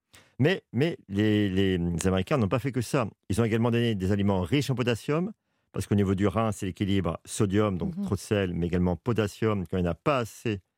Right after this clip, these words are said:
Speaker 1: qui nuit à la tension. Donc, on a conseillé aux patients de s-, manger beaucoup de fruits et légumes. On les a également conseillé de manger des aliments riches en magnésium, comme les légumes secs, les lentilles, les pois chiches,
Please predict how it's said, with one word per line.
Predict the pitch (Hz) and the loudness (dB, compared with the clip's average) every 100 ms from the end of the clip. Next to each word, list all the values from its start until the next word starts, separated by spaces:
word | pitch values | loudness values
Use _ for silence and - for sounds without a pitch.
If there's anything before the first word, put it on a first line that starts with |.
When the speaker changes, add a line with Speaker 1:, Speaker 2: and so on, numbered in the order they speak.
| _ _ _ _ | _ _ _ _
Speaker 1:
qui | 101 | -2
nuit | 87 | 0
à | 85 | 0
la | |
tension. | 82 92 - 165 - _ _ _ - | 0 -4 -2 -4 -6 _ _ _ -2
Donc, | 104 110 | -2 0
on | 101 | 0
a | 95 90 - _ _ _ | 0 0 -6 _ _ _
conseillé | 107 92 110 | -2 0 0
aux | 98 | 0
patients | 92 87 113 95 | 0 -2 -2 -2
de | 80 | -4
s-, | - | -6
manger | 95 90 101 95 | -2 0 2 0
beaucoup | - 87 107 139 | -2 -2 -2 -2
de | |
fruits | - 110 | -2 -2
et | |
légumes. | 104 139 180 180 _ _ _ _ _ _ - | 0 -2 -2 -4 _ _ _ _ _ _ -2
On | 107 | 0
les | 113 107 127 | 2 0 0
a | |
également | 110 113 117 117 110 - - | 0 0 2 2 0 -4 -4
conseillé | 104 - 117 | -4 0 2
de | 104 | 2
manger | 98 95 | 2 0
des | 92 90 | 0 0
aliments | 92 95 90 | 2 2 2
riches | 85 120 143 117 | 2 0 0 0
en | |
magnésium, | 107 107 90 135 165 156 | 0 0 0 0 -2 -4
comme | - 92 87 | -2 0 2
les | 87 85 | 2 0
légumes | 80 87 90 | 0 0 0
secs, | 82 98 101 98 | 0 0 0 0
les | |
lentilles, | 85 82 - 95 | -2 -4 -2 -2
les | 87 | 0
pois | - 85 | -2 -6
chiches, | - 98 104 - | -4 -2 -2 -4